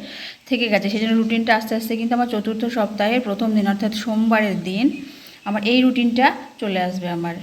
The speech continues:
এখানে যেটা, এটা আমি বলে দিয়েছিলাম আমাদের, আহ,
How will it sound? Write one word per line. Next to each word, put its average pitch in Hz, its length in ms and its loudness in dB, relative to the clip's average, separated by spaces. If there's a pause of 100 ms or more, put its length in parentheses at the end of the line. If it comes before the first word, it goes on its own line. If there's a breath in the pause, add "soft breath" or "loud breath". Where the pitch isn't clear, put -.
(140)
এখানে 220 380 0
যেটা, 220 300 4
এটা 226 260 0
আমি 240 120 2
বলে 220 260 2
দিয়েছিলাম 226 440 2
আমাদের, 202 340 2
আহ, 202 160 -2